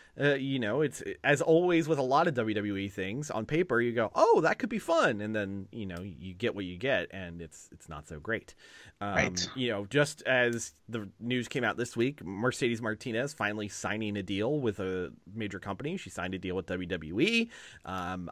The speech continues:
Speaker 1: I have no idea what she's gonna be doing there, but considering her age, I would think it's a player coach thing, which could be
Speaker 2: Yeah.
Speaker 1: awesome. But if
Speaker 2: Yeah.
Speaker 1: they're like, "Oh, we're gonna put her on the main roster,"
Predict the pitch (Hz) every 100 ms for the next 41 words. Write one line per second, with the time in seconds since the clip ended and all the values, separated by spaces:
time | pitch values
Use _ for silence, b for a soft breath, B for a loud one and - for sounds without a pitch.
0 | - 104 101 104 107 101 101 110 107 101
1 | 92 113 143 - 147 - 147 147 143 147
2 | 156 156 165 240 302 156 113 104 - -
3 | 101 101 127 117 110 104 104 110 117 170
4 | 175 117 107 - 156 190 170 - 170 170
5 | 156 156 - - 208 302 - b b 156
6 | 151 - 165 143 123 110 123 - 220 349
7 | b b b 147 147 139 190 135 131 -
8 | 269 294 285 254 254 233 233 214 208 202
9 | 254 - 139